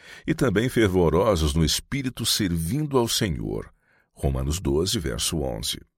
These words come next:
Podem ajudar seus companheiros no exercício de seu discernimento e demonstrando princípios de economia. Temos de gastar dinheiro prudentemente,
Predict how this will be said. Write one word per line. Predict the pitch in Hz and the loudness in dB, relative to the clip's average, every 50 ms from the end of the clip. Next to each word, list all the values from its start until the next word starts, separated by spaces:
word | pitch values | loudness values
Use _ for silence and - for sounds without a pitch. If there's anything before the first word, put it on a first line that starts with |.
| _ _ _ _ _ _ _ - - - - _ _ _ | _ _ _ _ _ _ _ -20 -20 -20 -20 _ _ _
Podem | 80 85 90 90 92 92 | 2 2 2 4 2 2
ajudar | 90 85 78 87 80 78 95 107 101 87 | 2 2 2 4 4 4 4 2 2 0
seus | - - 78 73 - | 0 0 0 0 0
companheiros | - - 82 80 - 80 76 78 87 98 90 85 78 | -2 -2 -2 0 2 2 2 2 0 0 0 -2 -2
no | 85 87 | 0 0
exercício | 85 78 82 80 73 - - - 95 117 120 110 - - - 71 65 | 0 2 2 0 0 0 0 0 0 -2 -2 -2 -4 -4 -4 -6 -6
de | 62 - 73 | -4 -4 -4
seu | 71 - - 101 92 | -2 0 0 0 0
discernimento | 76 73 - - 90 71 71 80 76 78 85 110 113 - - 98 - _ _ _ _ _ - | 0 -2 -2 -2 -2 0 0 0 0 2 0 0 -2 -2 -4 -8 -8 _ _ _ _ _ -4
e | 107 | 2
demonstrando | 90 117 120 127 117 - - - 110 127 139 135 127 | 2 2 2 2 0 -2 -2 0 0 2 2 0 0
princípios | - 127 127 123 - - - 151 170 165 - 165 160 139 | 0 -2 -2 -2 -2 -2 -2 -2 -2 -2 -2 -2 -2 0
de | 107 120 | 2 0
economia. | 123 - - 110 104 110 120 113 87 71 64 60 53 - - _ _ _ _ _ - - - - - - | 0 0 -2 -2 -2 -2 -2 -2 -2 -2 -2 -4 -6 -6 -10 _ _ _ _ _ -20 -20 -20 -20 -8 -4
Temos | - 156 160 202 - | -4 -2 0 -2 -2
de | 185 | 0
gastar | 165 175 165 - - 107 95 90 85 | 0 0 0 0 0 0 0 0 0
dinheiro | 69 73 73 71 73 82 90 90 82 | 0 0 0 2 2 2 2 2 0
prudentemente, | - 82 82 82 90 85 80 - 76 69 71 76 73 71 - - - - | 0 0 0 0 0 0 0 0 0 0 0 0 0 -2 -4 -6 -8 -10